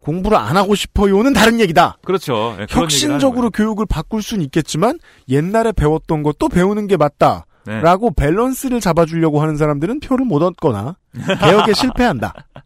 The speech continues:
Speaker 1: 네.
Speaker 2: 그렇죠.
Speaker 1: 음.
Speaker 2: 이제 그런 얘기이기 때문에 제가
Speaker 1: 음.
Speaker 2: 이제 요 정도 얘기했기 때문에, 어, 책은 뭐 거의 한 팔십 퍼센트는 제가 떠든 내용을 들으셨으면은 거의 봤다고 보시면 됩니다.
Speaker 1: 이만 사천 원어치.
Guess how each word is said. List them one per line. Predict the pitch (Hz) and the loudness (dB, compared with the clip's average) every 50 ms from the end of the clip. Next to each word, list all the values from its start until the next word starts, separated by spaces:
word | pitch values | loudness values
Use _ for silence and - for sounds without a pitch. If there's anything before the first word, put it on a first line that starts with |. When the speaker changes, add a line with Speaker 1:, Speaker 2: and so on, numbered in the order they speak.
| _ - | _ -4
Speaker 1:
네. | 135 131 95 82 147 120 - | -4 -4 -4 -6 -16 -18 -12
Speaker 2:
그렇죠. | - 147 143 - - 117 95 - - - - - - | -10 -8 -8 -8 -10 -14 -16 -16 -18 -20 -20 -20 -16
Speaker 1:
음. | 101 | -12
Speaker 2:
이제 | 90 147 - | -10 -8 -2
그런 | - 170 190 196 196 185 175 175 - _ - 165 170 | 0 2 2 2 0 -2 -8 -10 -16 _ -20 -12 -6
얘기이기 | 156 147 143 156 165 165 143 147 | -6 -6 -4 -4 -8 -6 -8 -8
때문에 | 143 - 156 139 123 120 147 156 127 107 | -8 -6 -6 -4 -4 -4 -4 -4 -6 -6
제가 | - 127 131 147 143 | -6 -4 -2 -2 -2
Speaker 1:
음. | 131 | -2
Speaker 2:
이제 | 117 131 139 160 - - - - - - | -2 -4 -6 -6 -8 -12 -16 -16 -10 -8
요 | 127 135 | -4 -4
정도 | 160 165 156 151 | -2 -2 -2 -2
얘기했기 | 135 135 131 143 143 135 - 139 | -2 -2 -2 -4 -6 -6 -8 -12
때문에, | - - 143 131 131 139 160 185 180 - | -8 -6 -6 -4 -4 -4 -6 -6 -6 -6
어, | - 127 123 120 | -6 -6 -6 -6
책은 | - 196 202 202 196 | -6 -6 -4 -4 -2
뭐 | 170 170 | -4 -4
거의 | - - 143 147 | -4 -2 -2 0
한 | 160 151 | 0 0
팔십 | - 202 208 - - | -2 -4 -6 -6 -6
퍼센트는 | - 185 175 147 143 151 151 160 151 117 | -8 -6 -6 -6 -6 -6 -6 -6 -6 -6
제가 | 127 123 127 135 | -6 -6 -6 -4
떠든 | - 175 180 180 170 151 | -4 -6 -6 -6 -6 -6
내용을 | 131 131 127 127 123 117 110 - 135 131 - _ - 143 139 127 | -6 -6 -6 -8 -10 -10 -12 -14 -16 -16 -18 _ -14 -12 -12 -10
들으셨으면은 | - 185 135 120 131 120 - - 127 120 123 143 | -10 -8 -8 -8 -8 -8 -10 -8 -8 -8 -8 -8
거의 | 135 - 127 139 | -6 -6 -6 -4
봤다고 | - 113 123 - - 165 160 147 | -4 -4 -6 -4 -4 -4 -4 -4
보시면 | - 123 110 127 120 | -6 -8 -10 -10 -10
됩니다. | 104 104 90 90 90 - 104 - - | -10 -12 -12 -14 -16 -20 -18 -10 -2
Speaker 1:
이만 | - 151 175 185 180 | 0 2 4 4 4
사천 | 156 131 147 - - 165 | 4 2 0 2 2 2
원어치. | 143 120 - - - - | 2 2 -2 -4 -10 -14